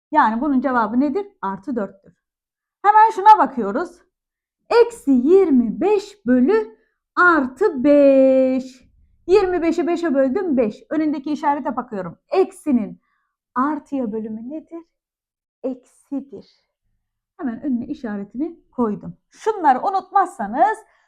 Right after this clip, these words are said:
kolaylıkla yapacağınızı düşünüyorum arkadaşlar. Hemen şuraya bakalım. Eksi sekseni eksi kırka şey yapalım. Şimdi hani bu şekilde göremiyorsanız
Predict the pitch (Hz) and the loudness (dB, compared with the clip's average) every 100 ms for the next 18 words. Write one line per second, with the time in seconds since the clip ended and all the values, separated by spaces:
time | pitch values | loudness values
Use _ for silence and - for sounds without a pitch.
0 | _ - 370 339 240 226 208 269 392 359 | _ 0 4 4 2 -2 0 8 8 6
1 | 240 269 254 302 359 302 - 254 226 202 | 0 0 0 -4 -6 -8 -8 -8 -6 -6
2 | 185 180 185 180 185 _ - - _ _ | -8 -10 -12 -14 -14 _ -18 -18 _ _
3 | _ _ - 427 403 427 381 403 392 247 | _ _ 0 2 2 -2 -4 -2 0 -2
4 | 208 190 302 - 415 - - 214 - 370 | -6 -10 -10 -2 -2 -2 -10 -10 -4 -6
5 | 349 - 196 180 202 269 392 427 _ _ | -4 -6 -6 -8 -6 -4 -6 -10 _ _
6 | _ _ _ _ _ _ - 370 302 - | _ _ _ _ _ _ -4 -4 -4 -10
7 | 226 - 349 247 339 381 381 _ _ _ | -14 -6 -6 -4 -4 -4 -4 _ _ _
8 | _ 311 254 240 175 - _ _ _ 381 | _ -4 -2 -4 -10 -16 _ _ _ 0
9 | 359 254 - - 269 247 196 185 359 349 | 2 -2 -4 -2 0 0 -4 4 4 4
10 | 349 - 226 208 240 302 392 403 349 359 | 0 0 -2 2 2 2 0 -4 -4 -2
11 | 359 392 | -2 -4